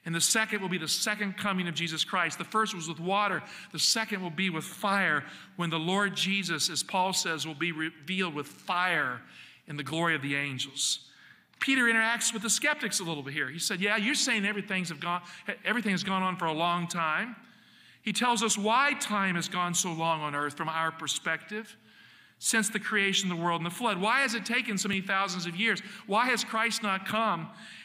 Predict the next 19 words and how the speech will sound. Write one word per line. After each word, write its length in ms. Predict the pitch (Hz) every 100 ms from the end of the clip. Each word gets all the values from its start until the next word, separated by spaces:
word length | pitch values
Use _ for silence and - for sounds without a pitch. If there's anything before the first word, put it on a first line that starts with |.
| -
And 120 | 185
the 60 | 185
very 240 | 240 294
fact 540 | 220 262 254 226 180
that 100 | 196
is 140 | 196 196
the 120 | 202
delay 380 | 180 180 208 247
that 160 | 208
the 80 | 185
scoffers 560 | 165 220 233 233 214 175
use 260 | 190 196 190
to 60 |
make 140 | 185 175
fun 300 | - 240 240
of 80 |
the 60 | 208
Christian 340 | 214 196 180
fa-, 280 | 160 185 180